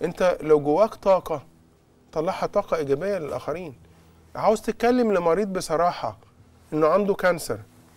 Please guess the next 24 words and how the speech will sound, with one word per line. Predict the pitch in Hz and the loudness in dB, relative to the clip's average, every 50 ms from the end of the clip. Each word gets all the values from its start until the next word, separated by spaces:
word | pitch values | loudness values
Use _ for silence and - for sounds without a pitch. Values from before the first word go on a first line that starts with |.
| - - | -12 -10
بصراحة | 160 160 - 175 165 180 190 196 - 175 156 | -8 -4 0 2 4 6 4 4 4 2 0
إنه | 156 156 | 0 0
عنده | 143 180 196 185 180 | 0 0 0 -2 0
مرض | 175 180 180 180 170 | 2 2 4 2 2
مناعي، | 156 151 143 143 143 139 139 123 113 - - - - - _ _ - | 2 0 0 2 2 2 2 0 -2 -6 -12 -20 -20 -20 _ _ -6
بصراحة | - 190 - - 208 240 254 240 - | -6 -2 2 4 4 4 4 2 0
اتولدت | 226 - 220 214 220 220 196 180 180 156 | -2 2 4 4 4 4 2 0 -4 -4
بدون | 151 147 147 202 202 185 165 | -2 -2 0 0 0 0 0
رحم، | 160 151 - 135 104 - - - _ _ _ _ _ _ _ _ _ _ _ _ _ _ _ _ _ - - _ _ _ _ - | -2 -2 -2 -6 -10 -10 -12 -20 _ _ _ _ _ _ _ _ _ _ _ _ _ _ _ _ _ -20 -20 _ _ _ _ -8
مفيش | - 131 - - 190 - - | -8 -8 -6 -8 -10 -8 -8
مشكلة | 175 151 - - 233 247 | -10 -6 -2 0 0 0
إنك | 247 220 165 - | 0 -2 -4 -6
تتكلم | - 165 - - 180 175 175 170 165 | -8 -12 -10 -8 -6 -6 -6 -6 -4
بالحق | 156 147 - - - - - - | -6 -6 -4 -6 -8 -8 -8 -8
وبالصح | - 123 127 131 - - - 160 - - 151 | -10 -10 -10 -10 -8 -8 -8 -8 -8 -8 -8
وبالصدق، | 127 - - - - 147 135 - - - - - - _ _ _ _ _ _ _ _ _ _ - | -8 -8 -10 -8 -6 -6 -8 -8 -10 -18 -18 -18 -18 _ _ _ _ _ _ _ _ _ _ -8
بس | - 127 - - | -6 -6 -6 -8
في | 147 - 196 196 | -6 -4 -2 -2
رحمة، | 214 220 - - 120 92 - _ _ - - - _ _ _ - - _ _ _ _ _ - | -2 -2 -4 -8 -10 -12 -14 _ _ -20 -20 -20 _ _ _ -20 -20 _ _ _ _ _ -6
لأني | 147 147 180 - 254 247 254 247 247 | -4 -4 -2 2 4 4 4 4 4
بتعاقب | 226 208 202 190 185 170 175 226 269 - - 262 - | 4 2 0 0 0 2 2 2 2 4 2 0 -2
حد | - - - 226 254 277 247 202 202 | -2 -4 -4 -2 -2 -2 0 2 2
على | 165 180 190 196 196 | 4 4 6 6 6
مرضه. | 208 226 247 247 233 208 233 220 | 6 4 4 4 2 0 -2 -4